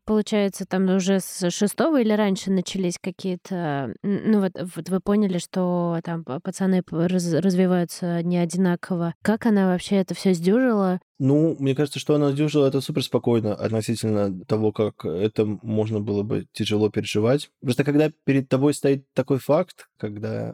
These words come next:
Speaker 2: все зависит от, от рандома, и никто не может сказать какую-то стопроцентную гарантию, ну, нужно просто ждать.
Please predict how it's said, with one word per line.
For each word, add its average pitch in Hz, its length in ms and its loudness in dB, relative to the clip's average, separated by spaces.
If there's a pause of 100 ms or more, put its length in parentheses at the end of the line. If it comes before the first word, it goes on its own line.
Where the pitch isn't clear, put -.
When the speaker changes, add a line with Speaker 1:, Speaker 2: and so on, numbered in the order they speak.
Speaker 2:
все - 180 0
зависит 123 300 2
от, 120 140 0
от 123 180 -2
рандома, 120 560 2
и 110 60 0
никто 107 200 -2
не 117 80 2
может 113 280 0 (120)
сказать 113 540 -2 (160)
какую-то 117 380 -2
стопроцентную 120 600 -2
гарантию, 110 640 -2
ну, 110 260 -4 (100)
нужно 117 220 -2
просто 127 420 -2 (200)
ждать. 101 400 -6